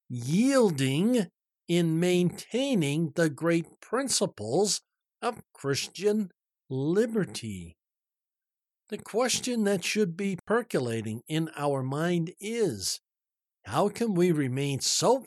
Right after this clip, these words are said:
firm in our beliefs and still show God's love to all we encounter?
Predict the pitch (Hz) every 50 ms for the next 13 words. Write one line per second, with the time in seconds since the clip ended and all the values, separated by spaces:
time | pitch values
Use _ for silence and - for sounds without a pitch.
0 | - - 247 247 226 190 147 135 139 131 127 135 123 139 151 156 151 143 123 139
1 | 139 139 151 175 226 247 196 139 120 - - - - _ _ _ _ _ _ _
2 | _ - 170 156 - - - - 180 180 175 170 - - 190 185 180 170 165 -
3 | 175 170 165 156 - - - 180 220 220 202 202 196 - - - 208 208 180 -
4 | 131 147 151 160 160 156 180 180 190 190 202 196 - - 190 214 269 302 294 254
5 | 180 107 85